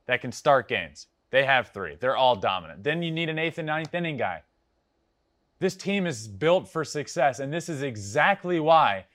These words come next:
I tweeted out on, in, on August twentieth, I got the Milwaukee Brewers winning the National League pennant. There, I said it.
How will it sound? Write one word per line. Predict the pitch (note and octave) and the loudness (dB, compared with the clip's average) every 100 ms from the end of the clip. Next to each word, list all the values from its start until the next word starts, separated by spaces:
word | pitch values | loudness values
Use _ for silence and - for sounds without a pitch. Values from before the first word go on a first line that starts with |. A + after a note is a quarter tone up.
| _ | _
I | - D3+ D#3+ | 0 2 2
tweeted | - F3 D3+ C#3 | -2 -2 0 2
out | C3 B2 - _ _ _ _ _ _ _ _ _ _ _ _ _ _ _ | 2 2 -4 _ _ _ _ _ _ _ _ _ _ _ _ _ _ _
on, | C3+ C#3 A#2+ | -2 -2 -4
in, | C#3 C#3+ | -10 -8
on | - E3 | -4 0
August | D#3+ G3+ G#3 G#3 - | 6 8 8 4 0
twentieth, | - A#3 F3+ C3 B2 - - _ - | 2 2 4 0 -4 -10 -20 _ -2
I | D3 | 4
got | F3 F3 | 6 6
the | D#3+ | 2
Milwaukee | D3 C#3 C#3+ E3 F3+ | 0 6 8 6 2
Brewers | B2 C3 D3 C#3+ A#2 | -2 0 2 2 0
winning | B2 C3+ C#3 | -2 0 -2
the | B2 | -4
National | G#2+ A2+ B2 - C3+ A#2 | 0 2 2 0 -6 -2
League | A#2 A2+ G#2 | -2 -2 -6
pennant. | - G#2+ E2 _ _ _ _ _ _ _ _ _ | -8 -8 -8 _ _ _ _ _ _ _ _ _
There, | - A2+ F#2 D2+ _ _ _ _ _ | -2 0 0 -4 _ _ _ _ _
I | G#2 | -6
said | G2+ - G2 | -6 -4 -6
it. | D2 | -6